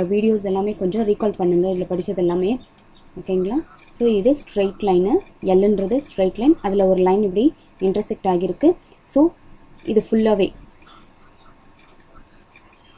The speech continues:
இது ஃபுல்லாவே பாத்தீங்கன்னா நமக்கு ஒன் எயிட்டி,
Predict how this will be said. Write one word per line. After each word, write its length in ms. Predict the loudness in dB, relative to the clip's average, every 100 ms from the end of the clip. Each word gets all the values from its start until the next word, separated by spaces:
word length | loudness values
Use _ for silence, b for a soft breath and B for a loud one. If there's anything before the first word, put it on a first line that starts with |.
| -6
இது 100 | -6 -6
ஃபுல்லாவே 420 | -6 -2 0 0 -2
பாத்தீங்கன்னா 340 | -2 -2 -2 2 2
நமக்கு 260 | 2 0 0 2 4
ஒன் 120 | 4
எயிட்டி, 260 | 2 2